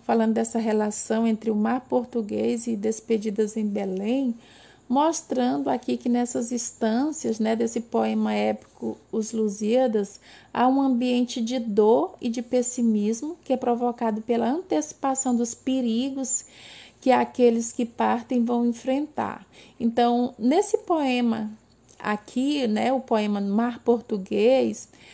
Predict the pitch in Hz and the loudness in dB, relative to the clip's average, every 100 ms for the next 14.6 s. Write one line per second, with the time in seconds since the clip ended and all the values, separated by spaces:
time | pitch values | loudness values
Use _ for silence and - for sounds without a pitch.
0 | - - - 214 208 202 202 196 196 190 | -20 -20 -4 2 4 4 4 2 2 0
1 | 190 - 240 - - - 262 - 262 262 | -2 0 -2 -2 -4 0 0 2 0 2
2 | 254 240 233 233 208 202 254 277 226 202 | 0 -2 2 4 4 2 0 0 -2 -6
3 | 190 - - - - 214 214 208 202 - | -8 -12 -20 -20 -4 2 4 2 0 -2
4 | - 233 226 247 247 247 233 214 214 220 | 2 2 4 2 2 2 4 2 0 0
5 | 208 202 254 262 262 254 - 220 208 247 | 0 4 4 2 0 -2 0 0 2 2
6 | 262 262 240 226 226 - 320 370 403 359 | 0 2 4 4 0 0 6 8 6 6
7 | 381 370 - - 240 233 240 233 339 - | 4 4 -6 -2 2 2 2 0 -2 -4
8 | - - 220 226 269 277 - 339 320 254 | -20 -12 -6 4 4 4 2 0 2 2
9 | 240 240 233 233 233 233 _ - 220 240 | 2 0 0 0 0 -4 _ -6 0 4
10 | 233 214 240 277 254 247 247 240 247 226 | 4 4 4 6 4 4 2 0 0 -2
11 | 208 226 262 247 220 - 247 247 254 247 | 0 0 2 0 -2 0 2 2 2 2
12 | 247 247 254 254 294 339 - 262 226 226 | 2 2 0 0 0 0 0 0 2 0
13 | 226 220 220 214 233 226 233 220 240 - | 0 -2 0 -2 -2 -2 -2 -2 -2 -6
14 | - 208 190 190 202 | -4 0 0 2 -2